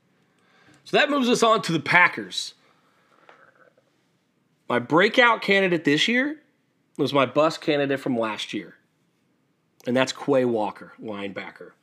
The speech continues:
Listen, I, I, I will eat crow on this one. I was wrong about Quay Walker. I thought it was gonna take him a year to get effectively on the field and make a significant impact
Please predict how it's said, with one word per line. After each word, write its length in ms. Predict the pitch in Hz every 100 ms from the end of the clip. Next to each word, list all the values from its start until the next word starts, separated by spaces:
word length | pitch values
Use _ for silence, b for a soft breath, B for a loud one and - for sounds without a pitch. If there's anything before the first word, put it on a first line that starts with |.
| _ b b b b b
Listen, 380 | 170 226 - 113
I, 240 | 131 190 185
I, 400 | 160 190 190 165
I 180 | 131 175
will 300 | 180 185 180
eat 160 | 185 -
crow 240 | 180 180
on 140 | 160
this 180 | 151 160
one. 100 | 123
I 160 | 113 147
was 320 | 143 151 135
wrong 320 | 139 147 147
about 400 | 143 135 135 -
Quay 180 | 143 135
Walker. 520 | 127 135 123 - 104 -
I 240 | 135 165
thought 440 | 160 170 160 160
it 60 | 143
was 180 | 143 127
gonna 240 | 139 135
take 260 | 131 131 123
him 160 | 127
a 40 | 123
year 460 | 110 117 123 139 B B B
to 80 | -
get 260 | 131 151 131
effectively 720 | 123 - 139 135 147 135 135
on 200 | 127 131
the 80 | 127
field 400 | - 123 147 160 B B
and 240 | 135 127 120
make 240 | 127 123
a 80 | 117
significant 760 | - 123 117 123 123 120 135
impact 540 | 117 117 117 139 147